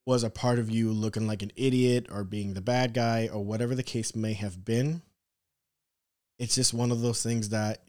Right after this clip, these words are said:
you have to live with, but you know you'll never do it again. Um, he took, he, he really did take his time walking me through, like, my grievances and what was going on with me.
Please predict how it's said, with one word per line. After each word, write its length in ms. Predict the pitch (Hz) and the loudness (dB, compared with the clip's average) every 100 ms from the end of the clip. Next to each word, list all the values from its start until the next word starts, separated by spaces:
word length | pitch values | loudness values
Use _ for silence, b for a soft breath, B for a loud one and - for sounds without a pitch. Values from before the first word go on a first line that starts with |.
| _ | _
you 120 | 113 | -8
have 320 | 104 120 107 | -4 -4 -4
to 80 | - | -4
live 300 | 101 113 120 | -4 -4 -4
with, 260 | 104 92 - | -6 -8 -8
but 160 | 101 95 | -10 -6
you 140 | 104 | -6
know 160 | 104 113 | -4 -2
you'll 180 | 120 101 | -2 -2
never 280 | 101 104 | -4 -6
do 240 | 90 95 127 | -6 -4 -4
it 80 | 101 | -4
again. 360 | 90 76 117 - _ _ _ _ _ _ _ _ _ _ _ _ - - | -8 -12 -14 -20 _ _ _ _ _ _ _ _ _ _ _ _ -20 -14
Um, 520 | 104 104 101 98 95 90 _ _ _ _ _ _ _ _ _ _ _ - | -6 -4 -2 -4 -8 -12 _ _ _ _ _ _ _ _ _ _ _ -2
he 180 | 143 | 0
took, 360 | 127 - 139 - _ _ _ | 0 0 -2 -4 _ _ _
he, 180 | 143 147 | 2 2
he 200 | 117 127 | 4 4
really 260 | 127 135 | 6 4
did 200 | 123 127 | 2 0
take 200 | - 113 | -2 -4
his 140 | 117 110 | -2 -6
time 460 | - 104 92 - - _ _ _ - | -4 -4 -4 -8 -20 _ _ _ -2
walking 300 | 110 - 110 | 0 0 0
me 100 | 107 | 0
through, 480 | - 107 104 104 | -2 -2 0 0
like, 340 | 104 101 95 - | 0 0 -2 -6
my 220 | 104 101 | -6 -6
grievances 800 | 98 104 104 104 - 104 98 95 | -6 -4 -4 -4 -4 -4 -4 -4
and 160 | 98 98 | -4 -4
what 120 | 90 | -6
was 120 | 101 | -6
going 280 | 101 98 98 | -4 -4 -4
on 180 | 98 101 | -4 -4
with 180 | 98 107 | -6 -4
me. 340 | 101 95 92 | -4 -4 -8